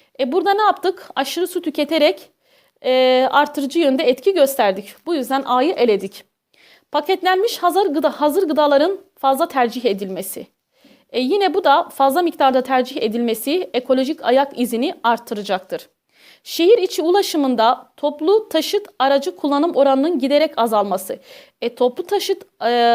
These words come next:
aracı azalıyorsa demek ki insanlar ne yapıyor? Kendi bireysel araçlarını kullanıyor. Araçtaki trafik, trafik sayısı, e, araba sayısı, trafikteki araba sayısı artıyor. Dolayısıyla bu da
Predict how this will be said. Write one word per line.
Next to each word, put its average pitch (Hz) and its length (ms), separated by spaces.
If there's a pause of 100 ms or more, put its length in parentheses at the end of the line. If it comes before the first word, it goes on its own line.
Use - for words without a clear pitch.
(160)
aracı 277 340
azalıyorsa 269 840
demek 311 260
ki 269 60
insanlar 277 540
ne 370 40
yapıyor? 320 400
Kendi 262 340
bireysel 254 420
araçlarını 233 520
kullanıyor. 320 520 (400)
Araçtaki 269 520
trafik, 233 420
trafik 277 340
sayısı, 247 400
e, 214 360
araba 254 540
sayısı, 226 600 (260)
trafikteki 262 560
araba 269 220
sayısı 247 400
artıyor. 330 540 (480)
Dolayısıyla 277 520
bu 285 80
da 285 280